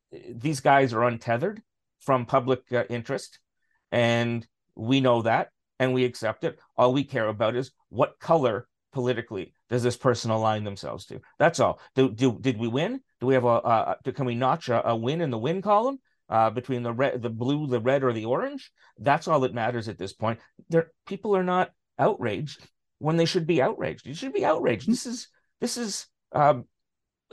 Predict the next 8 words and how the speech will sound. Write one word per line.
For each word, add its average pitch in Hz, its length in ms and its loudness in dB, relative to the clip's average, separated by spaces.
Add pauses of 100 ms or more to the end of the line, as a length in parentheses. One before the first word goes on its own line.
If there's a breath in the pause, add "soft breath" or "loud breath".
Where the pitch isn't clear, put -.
(200)
gonna 208 220 4
affect 208 420 2
people 151 400 -2 (360 soft breath)
day 185 200 6
to 185 100 4
day, 151 320 2 (280)
the, 127 340 2
the, 120 160 -4